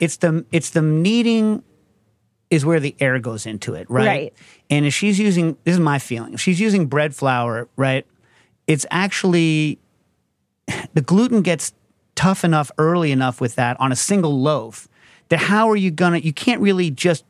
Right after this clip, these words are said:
Speaker 1: pull it and fold it over. You get that thing where you're just pushing on the dough.
Speaker 2: Right. It's just gonna push back against you.
Speaker 1: Right. So
Speaker 2: Yeah.
Speaker 1: she's, like, going, like,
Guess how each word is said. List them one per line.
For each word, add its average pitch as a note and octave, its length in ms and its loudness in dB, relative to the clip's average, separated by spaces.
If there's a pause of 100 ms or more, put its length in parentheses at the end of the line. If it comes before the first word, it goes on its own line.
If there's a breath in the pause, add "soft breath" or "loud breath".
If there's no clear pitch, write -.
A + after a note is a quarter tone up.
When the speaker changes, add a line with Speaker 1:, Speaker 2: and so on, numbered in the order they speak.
(240)
Speaker 1:
pull G3 260 2
it E3+ 120 2
and C#3 120 -2
fold E3+ 240 2
it D3+ 40 4
over. D3 200 0
You C3 100 -2
get D#3 180 -2
that D3+ 140 -4
thing E3+ 120 2
where D#3 80 0
you're D3 120 -2
just C#3+ 220 -4
pushing E3 400 0
on C3+ 120 2
the A#2+ 80 -2
dough. D3 200 2
Speaker 2:
Right. G#3+ 240 0
It's - 180 -8
just - 260 -4
gonna F#3 200 0
push - 260 -4
back G3 280 -2
against - 460 -4
you. - 120 -4
Speaker 1:
Right. - 340 -2 (180 soft breath)
So - 140 2
Speaker 2:
Yeah. F3 60 4
Speaker 1:
she's, A3 260 0
like, E3+ 160 0
going, E3+ 220 2
like, C#3+ 200 -2